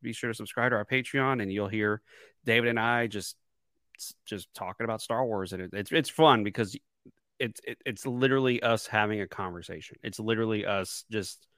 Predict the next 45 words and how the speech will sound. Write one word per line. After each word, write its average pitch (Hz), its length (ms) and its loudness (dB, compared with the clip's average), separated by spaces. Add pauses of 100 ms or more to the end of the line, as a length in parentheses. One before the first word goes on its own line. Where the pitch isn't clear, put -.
(360)
"Hey, 147 120 4
I 135 40 4
haven't 143 180 2
talked 135 220 0
to 143 60 0
you 139 40 2
in 135 60 2
a 135 40 0
while. 123 480 2 (280)
What 127 80 -2
do 127 40 2
you 123 40 -2
think 135 140 -2
about 117 180 0
this?" 113 220 0
And 107 100 -4
we 101 80 -2
just 90 180 -10
go. 82 280 -8 (400)
And 127 140 0
then 123 80 2
also 113 240 0
there's 107 120 -4
commentaries 98 600 -4
on 92 120 -8
there, 90 200 -6
Clone 90 280 -6
Wars, 85 360 -8
Rebels, 90 580 -8 (260)
and, 82 340 -12
uh, 76 300 -16
all 82 180 -14
that 80 120 -20
other 82 280 -16 (760)
cool 107 380 -2
stuff. 101 480 0
But 123 520 2 (180)
today 147 560 0
is 110 160 2
a 101 100 2
very 110 480 2
special 101 540 -2
day, - 300 -4 (560)
uh, 90 400 0 (100)
because 98 920 4